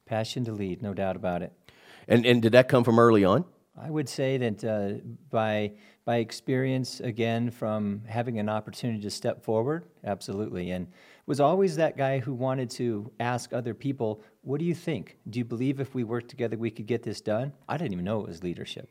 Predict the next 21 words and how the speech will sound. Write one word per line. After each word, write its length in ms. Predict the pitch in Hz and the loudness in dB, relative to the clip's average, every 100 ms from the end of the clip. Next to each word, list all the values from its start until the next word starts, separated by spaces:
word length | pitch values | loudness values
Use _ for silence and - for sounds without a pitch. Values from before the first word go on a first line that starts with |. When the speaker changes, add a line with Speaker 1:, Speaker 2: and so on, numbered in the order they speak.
| - | -4
Speaker 1:
And 120 | 120 | -2
in 120 | 113 | -2
fact, 360 | - 143 120 - | 0 0 0 -4
in 140 | 104 | -8
college, 640 | - 175 147 104 117 - _ _ _ _ - - | -4 0 0 0 -4 -12 _ _ _ _ -20 -10
uh, 380 | 113 107 107 107 | -4 0 0 -2
I 140 | - 131 | -2 -2
thought 220 | 135 117 | 2 2
I 20 | |
was 140 | 107 104 | 0 -2
gonna 160 | 104 | -4
be 160 | 98 123 | -2 -2
in 120 | 123 | 0
management. 480 | 127 196 123 87 - | 0 0 -2 -4 -4
I 60 | |
couldn't 320 | 143 143 - 98 | -2 -4 -6 -2
wait 240 | 165 180 | -2 -2
to 120 | - | -8
be 220 | 104 101 | -6 -4
a 60 | 95 | -4
manager. 560 | 98 135 107 82 - | -4 -4 -4 -8 -16